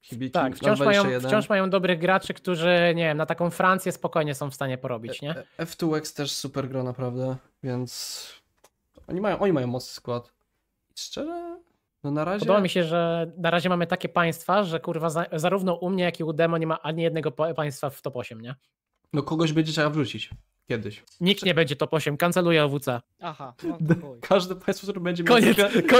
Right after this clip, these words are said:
Speaker 1: każde,
Speaker 2: imprezy,
Speaker 1: każde,
Speaker 2: można się rozejść,
Speaker 1: każde
Speaker 2: kurwa.
Speaker 1: państwo, które dostanie siódme, ósme miejsce, będzie denku. No, okej.
Speaker 2: Dobra, jak już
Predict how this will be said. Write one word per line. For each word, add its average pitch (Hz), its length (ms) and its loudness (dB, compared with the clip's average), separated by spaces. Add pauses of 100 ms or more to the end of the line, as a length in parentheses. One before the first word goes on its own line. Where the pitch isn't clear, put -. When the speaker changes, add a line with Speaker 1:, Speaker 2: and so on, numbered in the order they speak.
(140)
Speaker 1:
każde, 196 140 6
Speaker 2:
imprezy, 220 280 6
Speaker 1:
każde, 202 160 10
Speaker 2:
można 208 220 8
się 220 160 8
rozejść, 208 320 6
Speaker 1:
każde 214 200 4
Speaker 2:
kurwa. 190 260 8
Speaker 1:
państwo, 175 440 4
które 185 200 0
dostanie 175 400 0
siódme, 185 340 2
ósme 175 200 0
miejsce, 175 340 -2 (540)
będzie 147 180 -6
denku. 131 560 0 (200)
No, 147 340 -2
okej. 123 160 -8
Speaker 2:
Dobra, 185 320 4
jak 165 160 0
już - 220 0